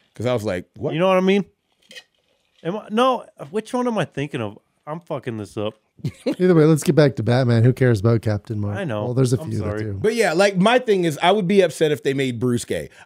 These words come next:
Speaker 1: I wouldn't be mad if
Speaker 2: That
Speaker 1: they,
Speaker 2: would be lame.
Speaker 1: I wouldn't be mad if they, if there was someone else wearing the cowl that, you know what I mean?
Speaker 3: What if
Speaker 2: Yeah, so
Speaker 3: Damian was, came out?
Speaker 2: It says, "I'm Batman, bitch."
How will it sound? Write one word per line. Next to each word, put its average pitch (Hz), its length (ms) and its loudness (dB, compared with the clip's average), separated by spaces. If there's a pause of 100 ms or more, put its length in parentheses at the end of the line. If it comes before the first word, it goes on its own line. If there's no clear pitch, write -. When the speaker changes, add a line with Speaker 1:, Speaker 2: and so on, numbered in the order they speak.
Speaker 1:
I 147 100 0
wouldn't 180 340 4
be 180 140 2
mad 151 380 4
if 147 60 -4
Speaker 2:
That 131 120 -2
Speaker 1:
they, 120 60 0
Speaker 2:
would 113 80 -8
be 123 120 -2
lame. 107 320 -2
Speaker 1:
I 165 220 0
wouldn't 190 400 0
be 170 120 2
mad 151 340 4
if 143 140 -4
they, 143 140 -2
if 143 240 -6
there 139 160 -4
was 135 140 -4
someone 147 360 -2
else 139 320 0
wearing 135 300 -4
the 120 80 -6
cowl 127 460 -2
that, 107 260 -4
you 120 120 -6
know 117 80 -4
what 117 60 -4
I 113 40 -4
mean? 110 360 -4
Speaker 3:
What 135 200 0
if 120 60 -6
Speaker 2:
Yeah, 117 40 -10
so 143 80 6
Speaker 3:
Damian 147 460 4
was, 104 240 -2
came 113 220 0
out? 104 260 -2
Speaker 2:
It 156 80 -20
says, 156 280 -2
"I'm 170 260 2 (100)
Batman, 170 560 2
bitch." 175 580 2